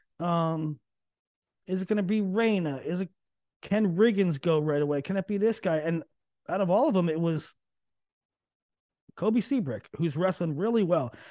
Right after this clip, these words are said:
And I, I kinda knew, I, I mean, I thought that was a toss-up kind of match, but I don't know. It's just sort of a shame that Gatan can't get down. Gatan is a really interesting guy in that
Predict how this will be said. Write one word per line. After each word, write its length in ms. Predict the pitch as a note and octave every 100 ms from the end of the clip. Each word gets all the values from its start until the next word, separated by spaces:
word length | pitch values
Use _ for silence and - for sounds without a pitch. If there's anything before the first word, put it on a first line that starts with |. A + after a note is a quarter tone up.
| - - -
And 340 | G3 G3 F#3+ - _ _ _ _ _ _ _ _ _ _ _ _ _ _ _ _ -
I, 120 | A3+ A3+
I 60 | A#3
kinda 320 | C#4 D4+ G3+
knew, 800 | F3+ F#3 G3+ G#3 F#3 E3+ D#3+ - _ _ _ _ _ _ _ _ _ _ -
I, 160 | A#3+ B3+
I 40 |
mean, 120 | A#3+
I 140 | C4+ C#4+
thought 180 | G4+ -
that 140 | C4+
was 100 | F#3
a 60 | D3+
toss-up 520 | - G#3+ G#3+ A3 D#3+
kind 220 | G#3 G3+
of 80 | E3
match, 500 | D3 F3 A#3 - -
but 240 | - F#3 F3+ _ _ _ - - _ _ _ _ _ _ _ _ _ _ _ _ _ -
I 100 | C3+
don't 140 | C#3
know. 100 | C#3
It's 240 | D#3 - -
just 320 | - F3 -
sort 160 | G3 G3+
of 100 | D#3+
a 60 |
shame 400 | - - D#3+ D3
that 160 | C3 A#2+
Gatan 500 | B2+ - D3 D3 C3
can't 280 | - C3 -
get 160 | A#2
down. 200 | - D3 - - -
Gatan 500 | F#3 - A#3 C#4+ C#4+
is 300 | G#3+ A3 F3+
a 100 | E3
really 460 | E3 E3 G#3+ A3 G#3+
interesting 580 | E3+ F#3+ F3 - E3+
guy 440 | D3+ D#3 D3+ D3 D3
in 120 | D3+
that 260 | D3+ D3+ C#3+